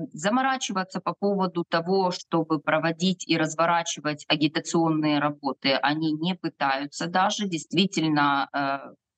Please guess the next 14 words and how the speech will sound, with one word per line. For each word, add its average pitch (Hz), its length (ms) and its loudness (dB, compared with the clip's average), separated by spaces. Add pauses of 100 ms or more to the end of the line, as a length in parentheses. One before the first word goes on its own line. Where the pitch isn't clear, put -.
(100)
метода 165 480 0
работы 151 600 -2
обхода 151 640 -2
по 151 140 -4
дворам, 143 500 0 (100)
э, 131 240 -2
с - 200 -14 (100)
группой 151 460 2
автоматчиков, 143 880 0 (520)
э, 135 220 6
для 156 180 4
них 143 420 0
вполне 160 320 -2
приемлема 139 720 -2